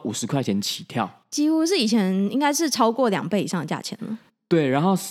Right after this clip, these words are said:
Speaker 1: 几个礼拜前我们不是从芝加哥回来吗？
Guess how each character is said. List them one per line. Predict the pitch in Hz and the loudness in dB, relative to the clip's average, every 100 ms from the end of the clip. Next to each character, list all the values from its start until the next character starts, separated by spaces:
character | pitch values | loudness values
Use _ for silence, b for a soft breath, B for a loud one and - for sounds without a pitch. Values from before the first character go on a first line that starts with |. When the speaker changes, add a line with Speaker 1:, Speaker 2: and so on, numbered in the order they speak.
| - | -10
Speaker 1:
几 | - 139 | -6 0
个 | 147 | 2
礼 | 135 | 4
拜 | 185 | 2
前 | 160 139 | 2 0
我 | 117 | 2
们 | 113 | 2
不 | 113 | 2
是 | 139 | 0
从 | 135 117 | 0 -2
芝 | 110 117 | -2 -2
加 | 120 117 | 0 0
哥 | 120 | -2
回 | 113 104 | -2 -2
来 | 98 95 | -2 -2
吗？ | 98 92 | -4 -6